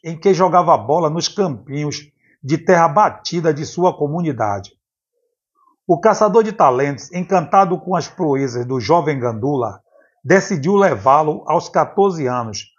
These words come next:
para atuar pelo Venda Nova, clube de Belo Horizonte. Se destacou tanto que o América Mineiro fez uma proposta inusitada para adquiri-lo, oferecendo beliches, chuteiras, colchões e bolas.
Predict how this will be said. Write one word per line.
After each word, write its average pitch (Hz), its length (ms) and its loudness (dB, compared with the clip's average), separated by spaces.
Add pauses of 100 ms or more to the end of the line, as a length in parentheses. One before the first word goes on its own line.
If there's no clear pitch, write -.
(180)
para 180 200 4
atuar 156 400 0
pelo 156 260 -2
Venda 185 320 -2
Nova, 117 500 -4 (360)
clube 185 260 0
de 151 120 -2
Belo 156 300 2
Horizonte. 117 800 -4 (1040)
Se 233 140 0
destacou 208 720 2
tanto 165 580 -4
que - 80 -8
o 208 120 2
América 175 520 2
Mineiro 127 460 -4
fez 151 240 -4
uma 190 160 -2
proposta 156 540 -2
inusitada 156 760 -2
para 165 220 0
adquiri-lo, 117 760 -6 (480)
oferecendo 170 720 2
beliches, 139 680 -4
chuteiras, 147 720 -4
colchões 165 720 -2
e 165 40 -2
bolas. 110 460 -2